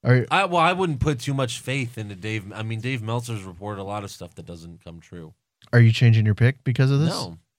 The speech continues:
Speaker 1: So you're still picking Ember Moon?
Speaker 2: Spoiler alert.
Speaker 1: Spoiler alert.
Speaker 2: I mean, you're the only one. We have to do these sheets.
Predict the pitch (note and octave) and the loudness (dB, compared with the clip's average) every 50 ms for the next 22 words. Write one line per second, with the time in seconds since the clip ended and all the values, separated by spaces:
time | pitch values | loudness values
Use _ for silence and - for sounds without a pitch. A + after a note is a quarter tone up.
0 | _ _ _ _ - - - A#2 A2+ A2 - - C3 A#2 A#2 - B2+ A2+ A#2+ A#2+ | _ _ _ _ -4 2 6 6 6 6 6 4 4 4 4 4 4 6 8 8
1 | B2 B2 A#2+ A#2+ A#2+ C3+ D3+ F3 F3+ F3 - _ _ _ _ - - - - A#2 | 8 10 10 8 8 8 8 6 4 0 -2 _ _ _ _ -20 -20 -10 -6 -2
2 | C3 D#3 E3 D3 B2+ A2+ G#2+ G2+ G#2 G#2 A2+ B2 B2 _ _ _ _ _ _ _ | -2 0 0 0 -2 -4 -4 -4 -4 -4 -4 -6 -8 _ _ _ _ _ _ _
3 | _ _ _ _ _ _ _ _ _ _ _ _ _ _ _ _ - - - - | _ _ _ _ _ _ _ _ _ _ _ _ _ _ _ _ -10 -10 -2 2
4 | B2 C#3 D#3+ F3 F3+ D#3+ C3+ B2+ A#2+ A#2 A#2 A#2 B2 D3 C#3 - - - - - | 4 4 6 6 8 8 10 10 12 12 12 12 10 8 6 0 -6 -10 -16 -18
5 | - - - C#3+ D3 D#3+ D#3+ D#3 D3+ D3 C3+ C3+ C#3+ E3 F#3 G3 F#3 G3 G3+ G3 | -20 -12 -6 -2 0 0 0 0 -2 -6 -8 -4 -2 -2 0 0 -2 -2 -2 -4
6 | F#3+ F#3+ G3 F3 E3 C#3+ - - - _ _ _ _ _ _ _ _ _ _ C#3+ | -4 -4 -6 -8 -10 -14 -18 -20 -20 _ _ _ _ _ _ _ _ _ _ 2
7 | F#3+ A#3+ B3 G#3+ G#3 B3 C4 A#3+ A#3+ G#3+ D#3 - - C#4+ D#4 D4 G3 - - - | 2 2 2 2 2 2 4 4 4 2 2 2 2 2 2 2 0 -2 -6 -6
8 | - - | -8 -8